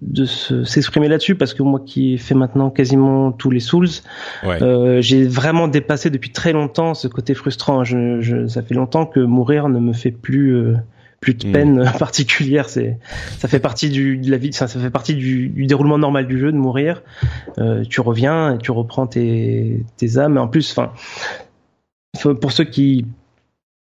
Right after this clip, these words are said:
Speaker 1: qui voient le jeu de manière très difficile, c'est un jeu, euh, où on va avancer très prudemment. On,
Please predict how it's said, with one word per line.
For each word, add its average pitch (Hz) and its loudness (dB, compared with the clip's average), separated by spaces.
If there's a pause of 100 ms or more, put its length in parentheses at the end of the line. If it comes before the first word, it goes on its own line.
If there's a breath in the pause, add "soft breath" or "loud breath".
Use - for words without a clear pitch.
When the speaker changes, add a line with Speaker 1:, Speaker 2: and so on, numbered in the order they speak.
(440)
Speaker 1:
qui 170 0
voient 139 4
le 143 4
jeu 156 4
de 143 4
manière 131 2
très 139 -4
difficile, 135 -2
c'est 160 0
un 135 2
jeu, 156 2
euh, 123 0 (160)
où 151 4
on 139 4
va 135 2
avancer 147 0 (120)
très - -2
prudemment. 139 0 (300)
On, 113 -2